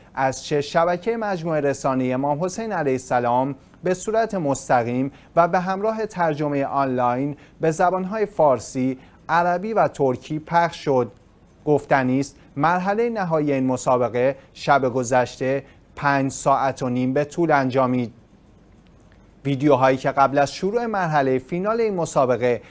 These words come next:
در شبکه‌های اجتماعی منتشر شد، صف‌های طولانی مردم علاقه‌مند را نشان می‌دهد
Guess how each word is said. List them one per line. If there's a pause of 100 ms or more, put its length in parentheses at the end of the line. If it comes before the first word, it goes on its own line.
(160)
در
شبکه‌های
اجتماعی
منتشر
شد، (240)
صف‌های
طولانی
مردم
علاقه‌مند
را
نشان
می‌دهد